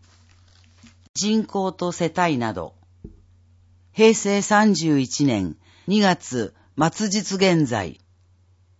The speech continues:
かっこは前月比。男性、三万八千八百九十二人。かっこ、三十三人減。女性、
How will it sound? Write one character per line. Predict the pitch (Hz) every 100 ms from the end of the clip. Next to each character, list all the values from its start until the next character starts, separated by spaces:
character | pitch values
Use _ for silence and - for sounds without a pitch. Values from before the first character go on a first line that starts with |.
| _ _ _ _ _ -
か | 208
っ | 208 -
こ | 135
は | 110 92 - -
前 | 151 165
月 | 156 147 -
比。 | 120 92 82 _ _ _ _ _ _ _ _ _ _ _ _ - - _ 139
男 | 170 185
性、 | - 175 156 143 - _ _ _
三 | - 196 208 202
万 | 202 165
八 | 143
千 | 127 - 135 113 -
八 | 131 135
百 | 175 180 175
九 | 151 180 170
十 | 123 117 107
二 | 123
人。 | 117 90 69 - _ _ _ _ _
か | -
っ | 220 _
こ、 | - 139 - _
三 | _ - 220 214
十 | 151 151
三 | 127 165 165
人 | 165 151 131
減。 | 120 135 98 - _ _ _ _ _ _ _ _ _ _ -
女 | 165
性、 | 160 190 180 160 -